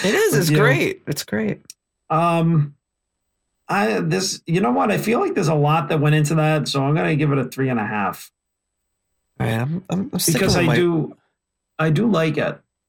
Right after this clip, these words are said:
Speaker 1: sticking with my four on that one. I d-, I, I like it. Like, I like what it has created.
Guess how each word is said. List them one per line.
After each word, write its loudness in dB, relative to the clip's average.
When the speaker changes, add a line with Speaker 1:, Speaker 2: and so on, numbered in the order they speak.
Speaker 1:
sticking -4
with 0
my 0
four 0
on 0
that 0
one. -2
I -4
d-, -8
I, -2
I -4
like -2
it. -4
Like, -8
I -4
like -4
what -2
it -6
has -6
created. -4